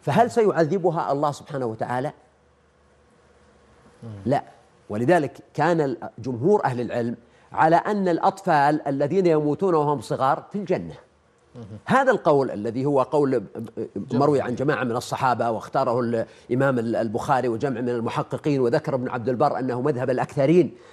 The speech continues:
Speaker 1: من العلماء، و-، وهو ال-، القول ال-، ال-، الأقوى دليلًا، يعني في صحيح البخاري لما، آه، قال إن، آه، آه، إبرا-، قصة حديث إبراهيم عليه السلام،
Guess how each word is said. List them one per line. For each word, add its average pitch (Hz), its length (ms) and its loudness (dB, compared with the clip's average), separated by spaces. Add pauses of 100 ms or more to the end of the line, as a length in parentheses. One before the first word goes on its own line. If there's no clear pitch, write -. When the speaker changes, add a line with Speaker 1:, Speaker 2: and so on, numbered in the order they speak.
(120)
Speaker 1:
من 131 140 -2
العلماء، 143 560 0 (520)
و-، 107 60 0
وهو 139 520 4
ال-، 143 220 0
القول 160 340 4
ال-، 147 120 2
ال-، 117 280 -2
الأقوى 160 460 2
دليلًا، 175 380 4
يعني 117 260 -4
في 147 120 -4
صحيح 151 220 -4
البخاري 156 520 2
لما، 131 340 -4 (300)
آه، 123 100 0
قال 147 300 2
إن، 135 140 0
آه، 123 40 -2
آه، 107 520 -4
إبرا-، 120 240 -2
قصة - 380 -4
حديث 151 280 2
إبراهيم 135 320 2
عليه 135 140 0
السلام، 143 460 -2